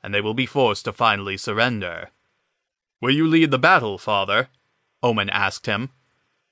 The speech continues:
"Yes," Algoth answered, smiling.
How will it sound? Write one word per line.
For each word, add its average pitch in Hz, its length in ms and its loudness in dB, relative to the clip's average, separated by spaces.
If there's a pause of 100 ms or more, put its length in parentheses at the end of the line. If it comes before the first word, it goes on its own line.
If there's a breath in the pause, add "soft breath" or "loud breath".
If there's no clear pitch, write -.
(520)
"Yes," - 540 -2 (540)
Algoth 113 520 2
answered, 101 440 -6
smiling. 107 580 0